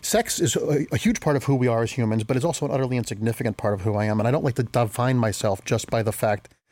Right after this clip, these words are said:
that I'm attracted to men. There's so much more to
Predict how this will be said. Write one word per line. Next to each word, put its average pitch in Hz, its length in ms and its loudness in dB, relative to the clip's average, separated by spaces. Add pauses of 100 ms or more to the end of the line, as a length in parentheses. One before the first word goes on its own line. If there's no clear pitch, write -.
(160)
that 120 160 2
I'm 113 140 2
attracted 110 400 0
to 110 60 2
men. 107 400 2 (260)
There's 131 180 2
so 160 140 2
much 143 160 0
more 127 300 4
to - 220 -4